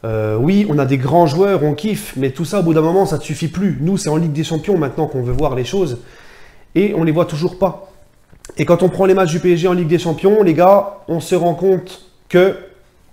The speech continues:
comme il l'a dit mon pote, quatre-vingts pour cent de peine, vingt pour cent de posi-, de positive, c'est vrai.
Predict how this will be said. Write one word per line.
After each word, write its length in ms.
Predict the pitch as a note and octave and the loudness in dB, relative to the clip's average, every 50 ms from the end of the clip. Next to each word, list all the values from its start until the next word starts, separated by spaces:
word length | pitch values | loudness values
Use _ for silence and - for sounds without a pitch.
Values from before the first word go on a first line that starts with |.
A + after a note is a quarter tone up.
| - _ | -20 _
comme 180 | - F#3 F#3 G#3+ | -2 0 0 2
il 60 | G3 | 0
l'a 100 | E3+ G3 | 0 0
dit 120 | D#3+ E3 E3+ | 0 0 0
mon 120 | E3+ E3 | 0 0
pote, 280 | E3 E3 F3 E3+ - - | 2 0 0 -2 -2 -2
quatre-vingts 260 | F#3 E3+ E3 F3 E3+ | -2 -2 -2 -4 -4
pour 180 | E3+ E3 C#3+ | -4 -6 -6
cent 160 | - - E3+ E3 | -4 -4 -2 0
de 100 | D3 C#3+ | 0 0
peine, 240 | - D#3+ F3 F#3 | 0 0 0 0
vingt 120 | E3+ E3 D#3 | 0 -2 -4
pour 160 | D#3 D3+ - | -6 -8 -8
cent 120 | - E3 | -6 -6
de 60 | D3 B2 | -6 -4
posi-, 280 | D3+ C3+ C3 C#3+ C3 - - | -6 -8 -8 -10 -12 -10 -8
de 140 | C#3 C#3 C3+ | -6 -6 -6
positive, 560 | C3+ D3 C#3+ C3+ C3 - - E3 E3+ E3+ E3 E3+ - - - - - - - _ | -4 -6 -6 -6 -8 -8 -8 -8 -8 -8 -10 -12 -18 -20 -20 -20 -20 -20 -20 _
c'est 180 | - - E3+ | -4 -2 0
vrai. 320 | D#3 C#3+ C3 C#3 - - | 0 2 0 -2 -4 -8